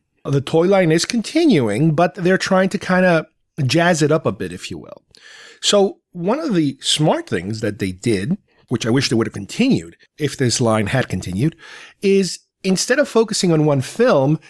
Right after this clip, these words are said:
they're going to try to now sprinkle throughout the line other characters that were probably never manufactured,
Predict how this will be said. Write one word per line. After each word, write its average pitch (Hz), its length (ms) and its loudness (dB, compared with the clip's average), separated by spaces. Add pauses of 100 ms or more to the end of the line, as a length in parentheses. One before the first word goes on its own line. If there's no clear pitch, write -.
(140)
they're 214 180 2
going 214 280 0
to 208 100 -2
try 165 260 -2
to 185 140 -2
now 160 160 2
sprinkle 175 800 0
throughout 151 680 2 (400)
the 151 140 0
line 160 540 2 (340)
other 202 560 0 (220)
characters 131 640 0
that 139 260 0
were 165 100 2
probably 175 440 0
never 156 200 2
manufactured, 151 1080 0